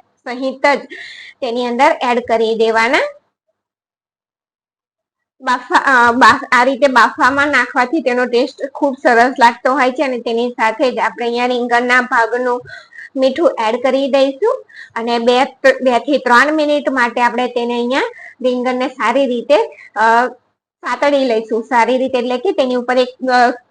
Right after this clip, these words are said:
તેલનું કોટિંગ થઈ જાય ને સરસ એવું, થોડી તેલ ઉપરથી કડક જેવું થઈ જાય ત્યાં સુધી આપણે તેને આ રીતે શેકી લઈશું,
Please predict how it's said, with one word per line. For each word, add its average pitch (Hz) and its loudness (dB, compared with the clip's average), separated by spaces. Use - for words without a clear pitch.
તેલનું 285 -2
કોટિંગ 302 2
થઈ 339 -2
જાય 262 0
ને 233 -4
સરસ 247 -2
એવું, 254 0
થોડી 254 0
તેલ 226 0
ઉપરથી 254 0
કડક 254 2
જેવું 262 2
થઈ 302 0
જાય 269 2
ત્યાં 269 0
સુધી 247 -6
આપણે 233 0
તેને 233 -4
આ 226 -2
રીતે 226 -4
શેકી 269 0
લઈશું, 214 -4